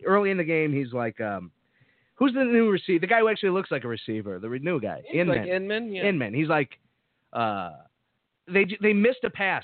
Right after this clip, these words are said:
Speaker 1: They missed a, you know, he did like a, a button hook and the timing was off. He's like, "Oh, these guys have no timing whatsoever. They got,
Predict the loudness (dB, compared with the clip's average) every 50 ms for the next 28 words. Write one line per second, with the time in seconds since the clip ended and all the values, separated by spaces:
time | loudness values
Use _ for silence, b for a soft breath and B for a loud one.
0 | -6 -6 -4 -2 -2 -2 -4 -4 -8 -8 -6 -4 -4 -4 -4 -6 -6 -6 -8 -8
1 | -8 -8 -8 -8 -6 -6 -6 -6 -6 -8 -10 -12 -14 -14 -12 -8 -8 -8 -8 -6
2 | -4 -4 -4 -4 -4 -8 -18 -20 B B B B B B B -6 -4 -2 0 2
3 | 2 2 2 0 0 -2 0 0 2 0 0 0 -2 -4 0 2 2 4 4 4
4 | 2 2 2 0 0 0 0 0 0 -2 0 0 -2 0 0 0 0 0 0 -2
5 | -4 -2 0 0 0 -2 -4 -4 -2 -2 -2 -2 -2 0 2 4 4 4 4 2
6 | 0 -2 -4 -6 -4 -6 -6 -4 -2 -2 -2 -2